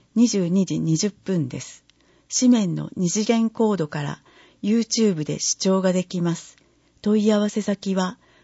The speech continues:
広報戦略課、電話七六の八一零六。読者の声。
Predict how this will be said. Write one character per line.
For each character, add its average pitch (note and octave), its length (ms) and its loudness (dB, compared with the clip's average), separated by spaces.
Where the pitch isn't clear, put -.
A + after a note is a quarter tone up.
広 A#3 300 2
報 F#3 220 -2
戦 F#3+ 340 2
略 F#3+ 280 -4
課、 F3+ 240 -4
電 G3 340 2
話 G3 240 -2
七 G3 300 4
六 A3+ 320 -2
の D3+ 260 -2
八 - 380 -2
一 G#3+ 280 -4
零 D3+ 220 2
六。 C#3+ 340 -6
読 - 180 -4
者 G3+ 200 0
の E3+ 140 -4
声。 - 400 -4